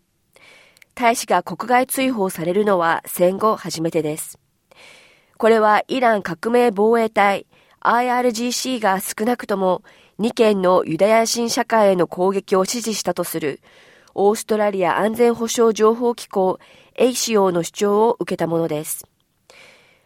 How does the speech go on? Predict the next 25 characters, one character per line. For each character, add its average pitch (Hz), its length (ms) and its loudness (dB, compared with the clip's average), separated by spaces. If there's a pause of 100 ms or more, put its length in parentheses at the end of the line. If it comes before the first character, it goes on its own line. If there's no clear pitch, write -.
ア 208 120 0
ル 240 60 0
バ 262 100 0
ニ 285 180 0
ー 277 40 -2
ジ 247 100 -2
ー 233 60 -2
首 208 100 -8
相 196 300 0
は 180 340 2
信 247 300 -6
頼 254 180 2
で 269 140 -2
き 262 100 -8
る 233 120 -2
証 196 260 0
拠 196 140 -2
を 190 60 0
つ - 140 -8
か 226 160 -2
ん 240 60 -2
だ 214 100 0
と 185 100 -8
し - 100 -8
て、 170 260 0